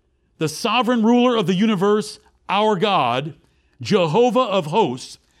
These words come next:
doth take away the mighty man." Strong, courageous men. Men of war that are good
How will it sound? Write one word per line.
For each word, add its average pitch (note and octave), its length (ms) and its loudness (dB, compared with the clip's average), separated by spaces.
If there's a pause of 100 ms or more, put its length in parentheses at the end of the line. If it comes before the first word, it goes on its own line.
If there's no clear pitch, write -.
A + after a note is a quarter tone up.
(260)
doth F#3+ 320 -2
take B3+ 280 -2
away B3 520 0 (2000)
the D#3+ 160 0
mighty D#3 300 0
man." G2 380 -8 (720)
Strong, D#3+ 680 -2 (420)
courageous F3+ 720 -2 (140)
men. C#3 520 -4 (680)
Men F#3 220 0
of E3 120 -2
war G#3+ 480 0 (340)
that E3+ 140 -2
are E3 80 -2
good G3 420 0